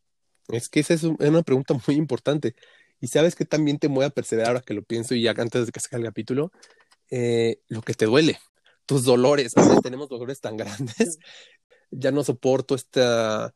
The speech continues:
situación y también a muchas veces eso te impulsa a, a perseverar. Entonces, bueno,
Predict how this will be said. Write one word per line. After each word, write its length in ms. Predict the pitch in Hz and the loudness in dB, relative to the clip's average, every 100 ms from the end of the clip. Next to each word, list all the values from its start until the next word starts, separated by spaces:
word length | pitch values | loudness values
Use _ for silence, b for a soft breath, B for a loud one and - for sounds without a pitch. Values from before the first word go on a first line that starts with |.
| _ _ | _ _
situación 640 | - 120 117 - 135 175 | -4 -2 -2 0 0 0
y 80 | - | -4
también 420 | - 101 110 151 | -8 -8 0 2
a 40 | 180 | 2
muchas 300 | 160 - 165 | 2 0 0
veces 220 | 170 170 | 0 0
eso 200 | 143 185 | 0 -2
te 160 | - 117 | -2 -4
impulsa 760 | 107 101 135 208 - 147 175 - _ _ _ _ | -4 -2 0 2 2 0 0 -6 _ _ _ _
a, 320 | - 107 101 - | -12 -10 -10 -12
a 120 | - | -16
perseverar. 680 | - - - 107 113 123 - b b b - | -16 -14 -10 -6 -4 -4 -8 b b b -20
Entonces, 340 | 117 127 120 127 | -8 -8 -6 -2
bueno, 220 | 123 | -2